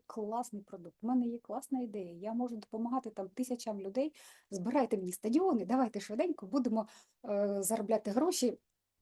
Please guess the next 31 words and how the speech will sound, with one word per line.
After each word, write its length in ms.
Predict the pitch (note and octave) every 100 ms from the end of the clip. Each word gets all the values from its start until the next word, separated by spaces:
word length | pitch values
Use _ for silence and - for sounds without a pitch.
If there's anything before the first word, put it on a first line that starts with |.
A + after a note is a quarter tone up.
| _ _ _ _ _
я 180 | G#3+ A3+
готова 380 | G3+ G3 B3 A3
там 240 | G3 F#3+ - -
на 240 | G3 G#3+
відсоток 400 | G#3 G3+ B3+ G#3
п'ятдесят 380 | - F#3+ G#3 A#3+
на 80 | G#3
п'ятдесят 380 | F#3+ G3 F#3+ -
працювати». 520 | F3+ - E3+ E3 - _ _ _ _ _ _ _ _ _
Так? 180 | A#3+ D4 _ _ _ _ _ _ _ -
Бо 300 | F#3 - - _ -
не 140 | A3
чули 300 | G#3+ D4+ D#4+
таке? 320 | G#3 F#3 F3+ - - -
Я 180 | G3 G#3
дуже 280 | G3 F#3
ч-, 180 | F3+ - F#3+
зараз 340 | F#3+ F#3 F#3
часто 320 | F#3 F#3+ -
чую, 440 | G3+ C4+ D4 A3+ - - - _
о, 280 | G3 G3 F#3+
особливо 560 | F#3 G3 F#3 G3+ F#3
в 320 | F3+ E3+ G3 F#3
сфері 540 | - - G3+ F#3 F3 - _
<laughs> 240 | _ _ -
освіти 540 | G3+ - G3+ C4 A3
таке 280 | G#3 G3+ G#3+
в 60 | G3+
тому 280 | G#3+ G3+
числі 320 | G3+ F3+ F#3+ F#3
існує. 400 | F#3 F#3+ F3+